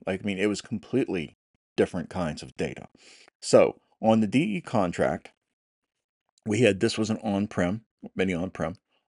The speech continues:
on-prem databases.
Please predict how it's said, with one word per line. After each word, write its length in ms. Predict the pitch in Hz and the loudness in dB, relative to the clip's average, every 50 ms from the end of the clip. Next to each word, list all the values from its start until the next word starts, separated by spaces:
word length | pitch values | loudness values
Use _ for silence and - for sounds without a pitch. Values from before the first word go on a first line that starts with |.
| _ _ _ | _ _ _
on-prem 1700 | - 98 101 101 104 113 135 156 156 _ _ _ _ _ _ _ _ _ _ _ _ _ _ _ _ _ - - 110 101 90 85 85 98 107 _ _ _ _ _ _ _ _ _ _ _ _ _ _ _ _ _ _ _ _ _ _ _ _ _ _ _ _ _ _ | -2 -2 0 2 2 0 0 -2 -6 _ _ _ _ _ _ _ _ _ _ _ _ _ _ _ _ _ 0 2 2 2 2 0 0 -4 -6 _ _ _ _ _ _ _ _ _ _ _ _ _ _ _ _ _ _ _ _ _ _ _ _ _ _ _ _ _ _
databases. 800 | - 101 92 82 80 73 - 62 62 - - - _ - - - | 6 6 6 6 4 0 -4 -6 -6 -8 -10 -12 _ -14 -16 -16